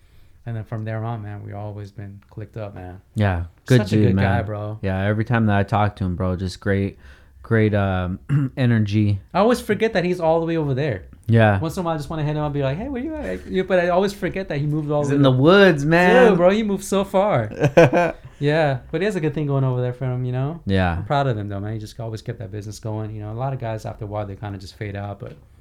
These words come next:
Speaker 1: dude, what is it, like, twenty years plus, whatever he's been doing
Speaker 2: Yeah,
Speaker 1: so
Speaker 2: since
Speaker 1: far?
Speaker 2: oh two.
Speaker 1: Yeah.
Speaker 2: Eighteen years, man.
Speaker 1: Awesome,
Speaker 2: He's
Speaker 1: man.
Speaker 2: still going strong, man. And, uh, you know, I really appreciate
Speaker 1: He just
Speaker 2: Marcus
Speaker 1: got an
Speaker 2: as
Speaker 1: N S X
Speaker 2: well.
Speaker 1: too. Did you see it?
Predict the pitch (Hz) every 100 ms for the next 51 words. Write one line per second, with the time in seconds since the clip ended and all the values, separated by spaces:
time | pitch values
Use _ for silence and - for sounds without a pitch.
0 | _ _ - 135 139 92 87 - 139 135
1 | 131 135 - 135 135 120 123 113 113 113
2 | 113 135 131 110 107 107 131 160 147 -
3 | - 135 127 - - 113 - 135 127 139
4 | 143 117 117 117 120 - 113 117 131 113
5 | 101 107 113 104 101 104 101 - 107 113
6 | 104 98 95 95 85 85 87 87 87 85
7 | 82 80 - - - 101 98 98 101 101
8 | 98 - 110 - 101 90 98 104 208 170
9 | 151 - 190 233 190 147 139 170 226 -